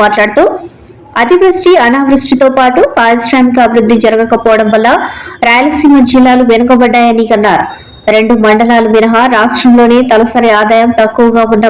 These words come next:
ప్రజలు కర్నూలు జిల్లాలోనే ఉన్నారని అన్నారు. బాగా అభివృద్ధి అయిన ప్రాంతానికి, వెనుకబడ్డ ప్రాంతానికి ఒకే రకమైన కరెంటు ఛార్జీలు ఎలా వేస్తారని ప్రశ్నించారు. ఒకప్పుడు కర్నూలులో నలభైకి పైగా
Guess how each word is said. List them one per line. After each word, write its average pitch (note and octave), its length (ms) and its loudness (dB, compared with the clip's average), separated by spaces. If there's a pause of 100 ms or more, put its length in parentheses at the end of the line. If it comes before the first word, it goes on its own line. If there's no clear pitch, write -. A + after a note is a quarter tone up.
ప్రజలు A3 360 0 (500)
కర్నూలు A#3+ 420 0
జిల్లాలోనే B3 460 0 (120)
ఉన్నారని A#3+ 400 0 (120)
అన్నారు. G#3+ 280 -2 (280)
బాగా G#3+ 320 2
అభివృద్ధి G#3+ 340 0
అయిన A3 180 0 (120)
ప్రాంతానికి, A3 640 0 (100)
వెనుకబడ్డ A3+ 500 0 (140)
ప్రాంతానికి G#3+ 640 0 (460)
ఒకే D4+ 240 0
రకమైన C#4+ 360 2 (100)
కరెంటు A#3+ 360 0
ఛార్జీలు A#3+ 440 0 (100)
ఎలా A3+ 200 2
వేస్తారని A3+ 520 2 (120)
ప్రశ్నించారు. A3 600 0 (460)
ఒకప్పుడు G#3+ 380 0 (100)
కర్నూలులో A#3 400 0 (140)
నలభైకి A#3+ 460 0
పైగా A#3 260 0